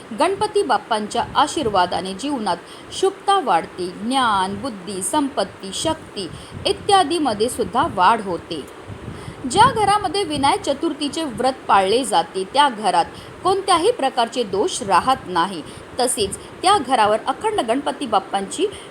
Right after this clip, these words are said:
कृपाही होत असते आणि त्यांच्या कृपेने संपूर्ण कुटुंबाची भरभरून प्रगती देखील होत असते. विनायक चतुर्थीच्या दिवशी रवी योग तयार होत आहे. या शुभ योगामध्ये जर आपण काही प्रभावी उपाय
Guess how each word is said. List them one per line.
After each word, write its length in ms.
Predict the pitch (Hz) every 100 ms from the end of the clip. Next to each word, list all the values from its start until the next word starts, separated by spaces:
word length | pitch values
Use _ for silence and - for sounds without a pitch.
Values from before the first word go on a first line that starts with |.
| -
कृपाही 500 | 311 254 214 214 294 320
होत 260 | 262 - 185
असते 200 | 196 311
आणि 100 | 415
त्यांच्या 340 | 359 302 285 349
कृपेने 520 | - 226 190 185 185 - - - - - 392
संपूर्ण 500 | 349 359 415 392 277
कुटुंबाची 640 | 240 214 208 185 190 208
भरभरून 500 | 208 - 285 254 254
प्रगती 440 | 240 208 226 330
देखील 360 | 262 190 180 - -
होत 260 | 196 -
असते. 340 | 160 - - - - - - - - 247
विनायक 380 | 302 392 494
चतुर्थीच्या 680 | 466 427 392 392 415 415 415
दिवशी 340 | 202 196 208 247
रवी 340 | 269 359 392
योग 180 | 349 302 -
तयार 320 | 196 190 208 262
होत 280 | 202 208 202
आहे. 320 | 175 190 185
या 140 | 233 277
शुभ 240 | 311 262
योगामध्ये 580 | 220 196 226 202 170 180
जर 180 | 233 311
आपण 260 | 202 208 214
काही 220 | 220 233
प्रभावी 480 | 240 180 202 190 226
उपाय 320 | 277 - 170